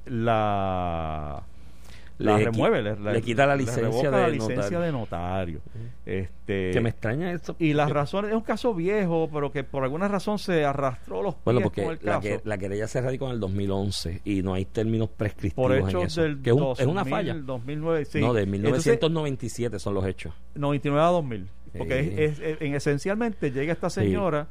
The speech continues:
Speaker 1: pero eso levanta un
Speaker 2: estos
Speaker 1: problema,
Speaker 2: clientes,
Speaker 1: eso levanta un problema,
Speaker 2: con una
Speaker 1: digo.
Speaker 2: supuesta compraventa, aparentemente
Speaker 1: Ujú.
Speaker 2: no se podía hacer la compraventa, ella
Speaker 1: Porque
Speaker 2: le llama
Speaker 1: faltaba una de,
Speaker 2: opción.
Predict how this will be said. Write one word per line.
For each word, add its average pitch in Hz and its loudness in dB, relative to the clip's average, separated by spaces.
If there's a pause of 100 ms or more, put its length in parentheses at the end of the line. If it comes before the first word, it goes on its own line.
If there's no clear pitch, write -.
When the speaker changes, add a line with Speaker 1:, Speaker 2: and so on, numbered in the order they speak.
Speaker 1:
pero 104 2
eso 131 4
levanta 139 4
un 139 2
Speaker 2:
estos 123 0
Speaker 1:
problema, 110 4
Speaker 2:
clientes, 139 -2
Speaker 1:
eso - -4
levanta 110 -4
un 113 -10
problema, 98 -4
Speaker 2:
con 139 0
una 156 2
Speaker 1:
digo. 170 -2
Speaker 2:
supuesta 180 -2
compraventa, 180 0
aparentemente 139 0
Speaker 1:
Ujú. 139 0
Speaker 2:
no 131 -2
se 147 -2
podía 156 -2
hacer 156 -2
la 156 2
compraventa, 160 0
ella 127 2
Speaker 1:
Porque 147 4
Speaker 2:
le 156 4
llama 151 4
Speaker 1:
faltaba 113 4
una 123 4
de, 127 6
Speaker 2:
opción. 127 -6